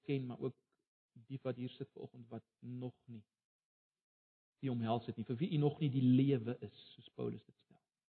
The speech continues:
Dat hulle lewe nog in ander dinge soek. Ek pleit u,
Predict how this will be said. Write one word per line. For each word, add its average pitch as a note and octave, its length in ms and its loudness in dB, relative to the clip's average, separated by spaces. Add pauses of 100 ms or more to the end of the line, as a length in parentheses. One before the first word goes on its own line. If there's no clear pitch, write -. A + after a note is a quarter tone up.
(1120)
Dat - 100 -6
hulle C3+ 100 6
lewe C#3 320 6
nog B2+ 160 0
in - 80 -8
ander B2+ 160 -6
dinge A#2 220 -6
soek. - 240 -14
Ek - 80 -20 (100)
pleit D3 400 4
u, B2 80 -14